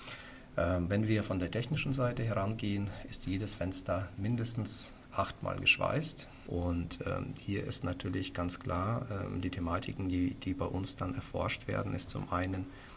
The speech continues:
um wie viel schneller kann ich oder wie, wie schnell kann ich diesen Prozess dann eben gestalten? Was muss ich denn an Parametern einstellen, damit ich, äh, dieses Fenster schneller fertigen kann? Und auf der Gegenseite, ähm,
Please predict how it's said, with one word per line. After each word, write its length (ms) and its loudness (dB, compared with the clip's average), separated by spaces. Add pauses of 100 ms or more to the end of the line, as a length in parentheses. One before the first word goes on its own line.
um 120 2
wie 60 0
viel 160 0
schneller 320 2
kann 200 -2
ich 180 -2
oder 200 0
wie, 160 0
wie 100 2
schnell 260 2
kann 180 2
ich 100 -2
diesen 240 -4
Prozess 400 -2
dann 180 -2
eben 240 -2
gestalten? 600 4
Was 160 -2
muss 200 -2
ich 120 -4
denn 240 -2
an 160 -2
Parametern 600 0
einstellen, 560 -2
damit 300 -4
ich, 240 -4
äh, 260 -2
dieses 320 -4
Fenster 520 0 (360)
schneller 340 2
fertigen 480 -2
kann? 340 2 (680)
Und 180 -2
auf 140 -4
der 120 -2
Gegenseite, 1120 0
ähm, 680 -4